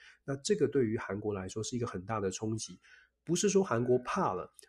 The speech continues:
而是非常现实的要考虑到，那我们到底在，呃，韩国的真-，韩国的国家利益到底是什么？是决定要翻脸了，跟中方翻脸了，还是说，诶，要做什么样的调整？有没有什么 give and take？有什么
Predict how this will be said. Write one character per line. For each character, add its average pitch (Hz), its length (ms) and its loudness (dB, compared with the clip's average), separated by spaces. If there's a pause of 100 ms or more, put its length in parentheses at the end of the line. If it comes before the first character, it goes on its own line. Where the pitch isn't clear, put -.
而 135 100 -2
是 147 160 -4
非 175 260 0
常 127 280 0
现 135 340 2
实 - 160 -4
的 104 140 -4
要 117 120 0
考 90 220 -4
虑 107 160 -2
到， 110 300 -4
那 143 260 0 (420)
我 107 120 -2
们 117 200 -2
到 151 160 2
底 101 160 -4
在， 110 380 0
呃， 107 140 -2
韩 131 200 -2
国 131 140 2
的 120 80 2
真-， 156 260 -2 (220)
韩 - 240 -4
国 165 100 0
的 156 80 2
国 143 200 -2
家 139 160 -2
利 151 120 -4
益 131 160 -4
到 120 200 -2
底 92 40 -6
是 101 140 -10
什 - 160 -6
么？ - 100 -20 (380)
是 - 160 -8
决 147 220 0
定 180 160 4
要 160 200 2
翻 160 200 0
脸 139 180 2
了， 92 180 -8 (140)
跟 139 180 0
中 143 160 2
方 143 160 -2
翻 139 220 -2
脸 120 100 2 (100)
了， 92 140 -6 (220)
还 113 240 -4
是 139 180 -2
说， 127 380 0
诶， 139 160 -6
要 131 160 -2
做 127 160 -2
什 110 100 -6
么 98 120 -8
样 117 120 -2
的 104 120 -4
调 - 360 -6
整？ 98 160 -2 (440)
有 117 100 0
没 135 80 4
有 175 80 6
什 117 240 -2
么 101 220 -2
give 135 160 2
and 107 160 -2
take？ 113 240 -4
有 117 160 -2
什 123 160 -2
么 98 200 -2